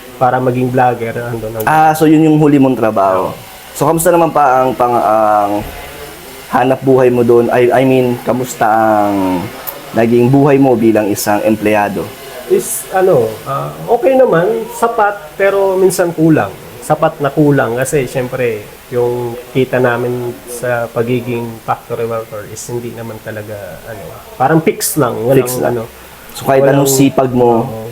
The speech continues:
Speaker 2: isa
Speaker 1: Hanggang
Speaker 2: lang
Speaker 1: doon
Speaker 2: yung
Speaker 1: lang
Speaker 2: sa
Speaker 1: talaga.
Speaker 2: Hanggang doon lang talaga.
Speaker 1: Hanggang doon lang. Kahit anong sipag mo, magtrabaho ka ng seven days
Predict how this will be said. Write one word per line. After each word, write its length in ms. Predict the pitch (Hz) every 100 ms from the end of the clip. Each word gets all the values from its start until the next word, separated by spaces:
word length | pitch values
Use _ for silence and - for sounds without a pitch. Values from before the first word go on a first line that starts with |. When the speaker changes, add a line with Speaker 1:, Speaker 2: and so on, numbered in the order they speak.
| -
Speaker 2:
isa 320 | 120 - 117
Speaker 1:
Hanggang 0 |
Speaker 2:
lang 80 | -
Speaker 1:
doon 80 |
Speaker 2:
yung 140 | - -
Speaker 1:
lang 80 | 175
Speaker 2:
sa 80 | 156
Speaker 1:
talaga. 280 | 175 170 120
Speaker 2:
Hanggang 300 | 117 139 147
doon 160 | 139 131
lang 140 | 123
talaga. 320 | 101 98 95 92 - - 139
Speaker 1:
Hanggang 260 | 143 170 185
doon 120 | 180
lang. 120 | 170 143
Kahit 240 | 151 175 180
anong 220 | 190 180
sipag 400 | 185 180 185 180
mo, 400 | 185 180 185 180 - - - -
magtrabaho 560 | 117 123 139 135 143
ka 60 | 139
ng 220 | 139 139 139 139 135 135 131 123 - - - - -
seven 400 | - 123 127 139
days 640 | 135 143 135 - - -